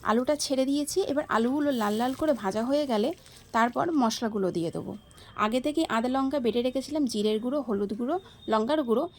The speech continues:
এটা একটা জল দিয়ে গুলে নেবো। আর কড়ার মধ্যে একটু টমেটো দিয়ে দিলাম, জল দিয়ে গুলে নিয়েই কড়াতে দিয়ে দেবো। তারপর নুন দিয়ে দেবো,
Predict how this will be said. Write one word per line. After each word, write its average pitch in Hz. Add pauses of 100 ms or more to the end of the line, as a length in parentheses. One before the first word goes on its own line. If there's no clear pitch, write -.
(160)
এটা 277
একটা 294
জল 202
দিয়ে 269 (440)
গুলে 240
নেবো। 180 (400)
আর 302
কড়ার 208
মধ্যে 233
একটু 302
টমেটো 208
দিয়ে 180
দিলাম, 170 (960)
জল 226
দিয়ে 277
গুলে 240
নিয়েই 302 (300)
কড়াতে 214
দিয়ে 185
দেবো। 165 (720)
তারপর 202
নুন 233
দিয়ে 226
দেবো, 254